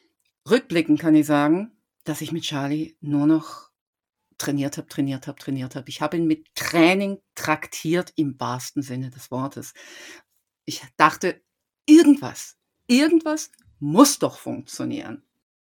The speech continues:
Tat es aber nicht. Der Hund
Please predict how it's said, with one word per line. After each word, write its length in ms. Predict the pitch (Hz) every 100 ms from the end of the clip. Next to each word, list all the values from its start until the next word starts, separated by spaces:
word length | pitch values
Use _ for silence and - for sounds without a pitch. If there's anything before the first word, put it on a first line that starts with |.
| _ _ _ _ _ _ _ - -
Tat 260 | - 135 127
es 140 | 156
aber 200 | 120 123
nicht. 380 | 123 - - _ _ _ _ _ _ _ _ _ _ _ _ _ _ _
Der 240 | - 165 156
Hund 300 | 175 185